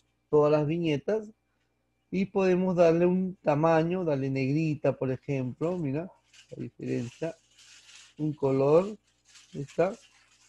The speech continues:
Un tamaño también, si quieres aumentar el tamaño. Eso se puede hacer. En el caso de esta viñeta que es imagen, no se puede cambiar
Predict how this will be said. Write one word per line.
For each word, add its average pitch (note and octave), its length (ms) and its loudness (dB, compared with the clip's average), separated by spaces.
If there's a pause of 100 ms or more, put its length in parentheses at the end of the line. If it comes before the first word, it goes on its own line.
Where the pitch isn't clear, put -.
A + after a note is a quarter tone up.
Un D3+ 200 -2
tamaño D#3+ 560 2
también, E3 280 -6
si E3+ 100 -8
quieres D#3 280 -4 (280)
aumentar C3 460 -4
el D3+ 140 -2
tamaño. C3+ 640 -6 (3000)
Eso F3+ 280 -4
se D#3 120 -4
puede C#3+ 240 2
hacer. A#2+ 320 -6 (2500)
En D3+ 140 -4
el D3+ 120 -2
caso A3 320 2
de F3+ 300 4
esta F3+ 220 -2
viñeta F#3 380 -2
que E3+ 120 -6
es D#3 120 -8
imagen, F#3 680 -2 (320)
no D3 160 -6
se D3+ 120 -4
puede D#3 260 0
cambiar C#3 420 0